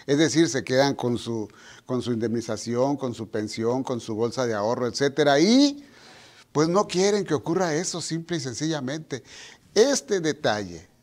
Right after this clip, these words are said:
este detalle de este día, martes veintinueve de octubre del año dos mil veinticuatro, confirma sin duda alguna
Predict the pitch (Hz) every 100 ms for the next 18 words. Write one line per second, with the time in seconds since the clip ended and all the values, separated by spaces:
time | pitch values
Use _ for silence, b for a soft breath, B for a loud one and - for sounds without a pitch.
0 | _ _ - 202 254 - 135 120 - 113
1 | 113 117 123 135 185 233 - 170 139 120
2 | 131 123 104 _ - 120 143 165 - 123
3 | 101 110 104 110 110 127 143 120 104 -
4 | - 131 131 110 104 113 123 107 101 113
5 | 113 95 101 127 131 147 143 B B -
6 | 220 202 247 254 226 - 170 214 196 180
7 | 240 254 269